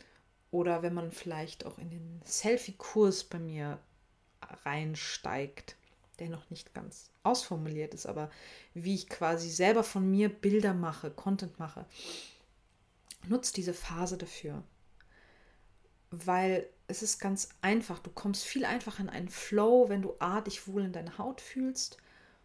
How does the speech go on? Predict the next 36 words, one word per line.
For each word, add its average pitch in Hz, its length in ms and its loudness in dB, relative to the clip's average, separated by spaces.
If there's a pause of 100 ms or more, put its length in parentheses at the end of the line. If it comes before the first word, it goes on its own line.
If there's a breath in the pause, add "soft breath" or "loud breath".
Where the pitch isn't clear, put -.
(200 loud breath)
Ähm, 175 300 -2
jetzt 165 200 -8
kommt's 175 220 -4
natürlich 180 300 -6
noch 170 120 -6
drauf - 280 -14
an, 170 160 -8
ob 175 80 -12
du 180 120 -12
Zeit - 440 -4
hast, 220 180 -2
aber 185 120 -2
da 185 100 -2
sage 175 300 0
ich - 120 -16
Klienten 185 520 -4
zum 202 180 -4
Beispiel, 202 280 -4 (460 loud breath)
es - 220 -8
wär 190 80 4
super, 190 600 0
wenn 175 160 0
du, 175 180 -2
wenn 175 140 -2
du 170 80 -6
um 180 200 -4
diese 196 240 0
Zeit 196 340 0
herum 208 240 2
dir 202 120 0 (180)
einen 190 240 0
Tag - 400 -4
nimmst 247 420 4
oder 214 140 -2
einen 190 200 -2
halben 226 440 0